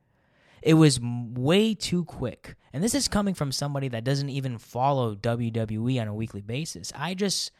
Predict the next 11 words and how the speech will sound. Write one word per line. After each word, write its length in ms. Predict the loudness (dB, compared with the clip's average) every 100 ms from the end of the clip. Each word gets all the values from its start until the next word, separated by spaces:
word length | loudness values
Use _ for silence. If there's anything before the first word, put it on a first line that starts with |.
| _ _ _ -8
read 300 | 0 2 4
up 360 | 2 -2 -16 _ -4
on 180 | -2
what 120 | -2 -4
was 140 | -4
happening, 400 | -4 -4 -4 -6
like, 200 | -6 -6
two 200 | -4 -2
days 220 | -2 -4
before 220 | -4 -6
WrestleMania. 720 | -4 -4 -6 -6 -8 -8 -12